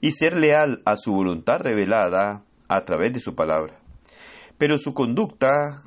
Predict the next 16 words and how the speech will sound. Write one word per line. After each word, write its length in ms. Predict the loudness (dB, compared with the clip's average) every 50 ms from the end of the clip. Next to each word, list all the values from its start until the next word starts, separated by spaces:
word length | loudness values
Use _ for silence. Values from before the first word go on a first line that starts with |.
| _ -4
contradice 960 | -2 -2 -2 -2 0 0 0 2 2 0 -2 -2 0 0 0 0 0 -4 -6 -6
su 200 | -4 -4 -4 -4
profesión. 640 | -4 -6 -6 -6 -6 -4 -4 -4 -4 -4 -6 -10 -16 -20 -20 -20 -20 _ _ -20 -20 -20 -20 -20 -20 -20 -16 -6
La 120 | -2 0 0
Biblia 260 | 0 2 2 2 2
no 100 | 2 2
solamente 840 | 0 0 0 0 0 0 -2 -4 -4 -4 -2 -2 0 0 0 -2 -2
es 140 | -4 -2 -2
una 200 | 0 0 0 0
carta 340 | 0 -2 -2 -2 -2 -4 -2
muerta 600 | 0 0 -2 -2 -2 -2 -2 -2 0 -2 -4 -8 -14 -20 -20 -4 0
para 180 | 2 2 2
aquellos 420 | 2 0 -2 -2 -2 -2 -2 -4 -2
que 120 | 0 0
la 100 | 2 2
rechazan 920 | 0 0 -2 0 0 0 0 0 0 0 0 0 0 -2 -6 -8 -10 -14